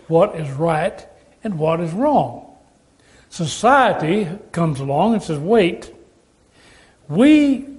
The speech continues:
don't believe that's right, or we don't believe that's wrong," and so it's confused. For instance, the government may tell you that it's all right for you to be a homosexual.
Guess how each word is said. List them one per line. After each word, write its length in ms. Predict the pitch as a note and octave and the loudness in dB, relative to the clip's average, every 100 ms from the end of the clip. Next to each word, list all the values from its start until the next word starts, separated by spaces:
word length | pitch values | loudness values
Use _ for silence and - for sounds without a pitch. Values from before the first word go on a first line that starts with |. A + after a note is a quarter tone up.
| - C#3 | -10 2
don't 380 | F3+ F#3+ F#3 D#3+ | 4 2 -2 -2
believe 560 | F#3 A#3+ D4+ B3 C#3+ | 0 0 2 2 2
that's 320 | D#3 D#3 - | 2 0 0
right, 480 | C#3 C3 C#3 A3 - - - | -6 -4 -2 -4 -6 -20 -4
or 160 | E3 E3+ | -2 0
we 180 | A#3+ | 2
don't 280 | A3 G3+ F3+ | 4 2 2
believe 260 | E3+ F3+ E3 | -2 0 0
that's 280 | E3+ - E3 | 0 -2 -4
wrong," 480 | G3+ G#3+ G3+ A#3+ - - - | 0 2 2 0 -8 -12 -4
and 160 | A#3 | -2
so 180 | A#3+ A#3+ | 4 4
it's 140 | A#3 - | 4 2
confused. 760 | A3+ A#3+ D4+ D4 - - - - _ _ _ _ _ _ _ _ | 2 2 4 4 2 -2 -14 -20 _ _ _ _ _ _ _ _
For 260 | A#3 A3 F3 | 4 4 4
instance, 400 | C#3 - B3 - | 0 -4 -4 -2
the 80 | |
government 460 | E3+ G3+ E3+ G3 F#3+ | 2 4 4 0 0
may 200 | F#3 E3 | -2 -2
tell 260 | D#3+ F3 D3+ | -2 -2 0
you 200 | D3 G#3 | -2 0
that 160 | G3 | 0
it's 160 | F#3 E3+ | -2 -2
all 420 | - G#3+ G3 E3 | 4 6 6 4
right 520 | G#3 C4+ F#3 - - - _ _ _ | 4 4 4 0 -8 -20 _ _ _
for 180 | - F#3 | -4 0
you 220 | F3+ A3 | 2 4
to 100 | B3+ | 4
be 160 | F3+ F#3 | 2 2
a 100 | - | 2
homosexual. 1000 | F#3 F#3+ G#3+ G#3 D4+ D4+ - D3 A2 | 2 2 0 0 0 0 -4 -12 -12